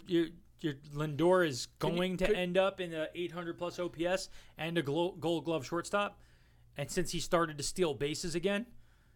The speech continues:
Speaker 1: he's gonna steal twenty plus. So he's gonna hit twenty plus home runs. He's gonna steal twenty plus bases.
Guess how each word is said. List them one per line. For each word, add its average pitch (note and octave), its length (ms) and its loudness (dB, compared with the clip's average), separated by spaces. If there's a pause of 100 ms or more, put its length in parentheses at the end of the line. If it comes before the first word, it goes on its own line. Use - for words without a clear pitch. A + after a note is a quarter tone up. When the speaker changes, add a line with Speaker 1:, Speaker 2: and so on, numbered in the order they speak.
(140)
Speaker 1:
he's C#3 220 -4
gonna E3+ 180 2
steal D#3+ 380 0
twenty D#3+ 320 -4
plus. - 480 -4 (640)
So D3+ 140 -2
he's D3 180 2
gonna E3+ 180 0
hit E3+ 400 0
twenty F3 260 0
plus F3 280 0
home F3 180 -4
runs. F3+ 240 -4
He's C3 140 -12
gonna D3 100 -8
steal E3 300 -6
twenty E3+ 240 -10
plus D#3+ 240 -8
bases. D#3+ 520 -8